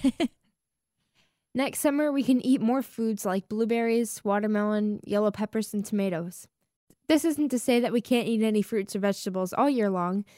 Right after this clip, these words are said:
Speaker 2: but eating what is in season means eating fresher food.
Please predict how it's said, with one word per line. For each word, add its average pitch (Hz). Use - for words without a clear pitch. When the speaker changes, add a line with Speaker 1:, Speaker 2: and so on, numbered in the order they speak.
Speaker 2:
but 233
eating 262
what 220
is 285
in 269
season 226
means 196
eating 214
fresher 196
food. 180